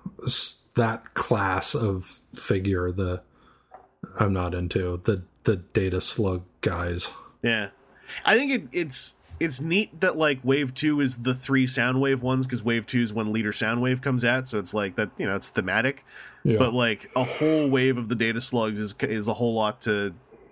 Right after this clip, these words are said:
Speaker 2: to take in, 'cause they, they do have a fairly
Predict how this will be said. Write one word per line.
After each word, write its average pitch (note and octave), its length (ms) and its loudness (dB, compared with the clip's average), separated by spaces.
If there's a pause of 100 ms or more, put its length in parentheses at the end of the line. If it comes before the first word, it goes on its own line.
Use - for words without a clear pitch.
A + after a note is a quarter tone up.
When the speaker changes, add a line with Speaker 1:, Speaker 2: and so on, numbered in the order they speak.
(840)
Speaker 2:
to C3+ 280 -4
take B2+ 300 0
in, G2+ 280 -2 (120)
'cause G2+ 360 -2 (520)
they, C3 180 4
they C3 220 4
do C#3+ 260 0
have B2 320 2
a A#2+ 100 -2
fairly A2+ 600 0